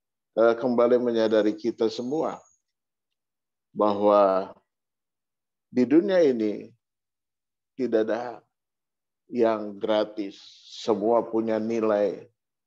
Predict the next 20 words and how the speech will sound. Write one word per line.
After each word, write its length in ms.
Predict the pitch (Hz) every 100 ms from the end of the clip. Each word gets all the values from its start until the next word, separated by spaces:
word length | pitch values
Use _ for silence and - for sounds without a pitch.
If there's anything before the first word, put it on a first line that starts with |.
| _
semua 560 | - - 101 104 107 101
punya 320 | - 98 98
harga. 560 | 104 101 101 85 85 - _ _ _ _ _ _ _ _
Dan 560 | 110 113 107 101 - _ _ _ _ _ _ _
saya 640 | - 123 127 143 160 165 175 156 _ _ _ _ _ _
bersama 400 | 104 113 120 131
saudara, 480 | 131 135 131 135 143
kita 400 | 143 143 - 156
punya 240 | 165 147
nilai 320 | 135 127 113 110
tersendiri. 720 | - 113 123 113 120 117 - - _ _ _ _ _ _ _ _ _ _ _ _ _ _ _ _ _ _ _ _ _ _
Kita 320 | 127 127 127
punya 240 | 117 113
nilai 560 | 101 110 120 117 120 117
tersendiri. 800 | 117 104 110 101 104 98 120 147
Saya 240 | 139 127
minta 480 | 117 107 107 101 82
gambar 560 | 101 107 101 95 101 101 -
Precious 480 | - 104 104 110 107
in 160 | 101